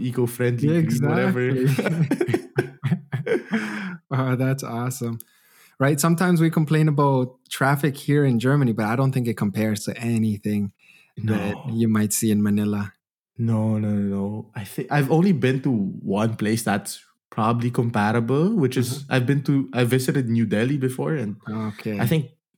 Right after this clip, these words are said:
Speaker 1: that place is, could be comparable or maybe worse. Um, but yeah, I mean, you have to find a solution because you're just gonna suffer in the end.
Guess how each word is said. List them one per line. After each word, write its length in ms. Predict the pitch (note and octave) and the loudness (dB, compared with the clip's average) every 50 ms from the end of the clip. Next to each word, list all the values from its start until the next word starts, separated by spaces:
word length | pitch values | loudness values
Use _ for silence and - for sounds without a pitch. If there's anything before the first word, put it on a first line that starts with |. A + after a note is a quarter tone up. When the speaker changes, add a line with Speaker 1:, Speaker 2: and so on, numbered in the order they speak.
| _ _ | _ _
Speaker 1:
that 380 | - A#2 A2+ G#2+ A2 B2 A#2+ - | -4 -2 0 0 0 0 -2 0
place 260 | C3 B2 B2+ B2 C3 | 2 2 2 2 0
is, 240 | B2 A2+ - - - _ | -2 -4 -6 -10 -16 _
could 220 | - - D#3 C#3 B2 | -2 -2 0 0 0
be 100 | C3 C3 | 0 0
comparable 580 | - C3 A#2+ A#2 A#2+ A#2 A#2+ B2 A#2 A#2 A2 G#2 | 0 0 0 2 2 2 2 2 2 0 0 0
or 140 | G#2 A2 G#2+ | 0 0 0
maybe 380 | A2 A2+ A#2 A#2+ A2+ A2+ A2+ | 0 0 0 0 0 0 0
worse. 560 | A2 G2+ G2 G2+ G2+ A#2+ C#3 D#3 - - - - _ - - - - - - _ _ _ _ _ - | 0 0 -2 -2 -2 -2 -4 -4 -6 -10 -14 -18 _ -20 -20 -20 -20 -20 -20 _ _ _ _ _ -4
Um, 420 | A#2 A#2 A#2 A2 A#2 A#2 A2+ A2+ - | -2 0 0 0 0 -2 -4 -4 -4
but 160 | - C#3 - | -2 0 0
yeah, 280 | D3+ B2+ A2+ G2 - - - - | 2 2 2 0 -2 -6 -10 -6
I 60 | - B2+ | -2 0
mean, 160 | B2+ C3+ C3+ | 2 2 2
you 100 | C3+ C3+ | 4 4
have 240 | C3 B2+ D3+ D#3 - | 4 2 2 0 -2
to 80 | - B2+ | -2 0
find 220 | - C3 B2 B2 | 0 2 2 2
a 40 | A#2+ | 0
solution 400 | A#2+ B2 A2 A#2+ B2 B2 - A#2+ | 0 0 0 0 0 0 -2 -4
because 360 | G2+ - A2 - A2+ A2 - - | -4 -4 -2 -2 -2 -4 -6 -8
you're 140 | - A#2+ A2+ | -8 -6 -4
just 180 | G2+ B2 B2 - | -4 -4 -4 -2
gonna 180 | - B2 A2+ G#2+ | -2 -2 -2 -2
suffer 340 | - - G2+ G#2 - - | -4 -6 -8 -8 -6 -4
in 100 | C3+ C3 | -4 -4
the 140 | B2 B2+ B2+ | -2 -2 -2
end. 300 | C3 C#3+ D#3+ F3 F3 - | 0 2 0 0 0 -4